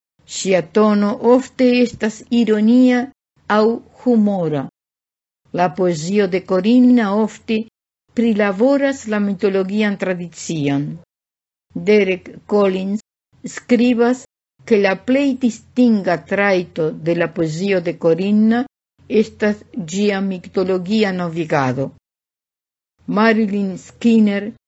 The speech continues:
opinias, ke la poezio de Corinna estas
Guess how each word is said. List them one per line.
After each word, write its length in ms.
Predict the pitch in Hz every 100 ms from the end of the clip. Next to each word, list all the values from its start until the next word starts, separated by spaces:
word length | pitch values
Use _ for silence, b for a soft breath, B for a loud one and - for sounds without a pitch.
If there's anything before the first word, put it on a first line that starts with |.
| _ _ _
opinias, 840 | 226 233 254 233 220 190 170 180 - _ _ _ _ _
ke 80 | 196
la 180 | 185 -
poezio 600 | 202 190 185 240 262 214
de 180 | 170 160
Corinna 680 | - 175 196 208 214 226 262 - _ _ _ _
estas 460 | 240 247 - 233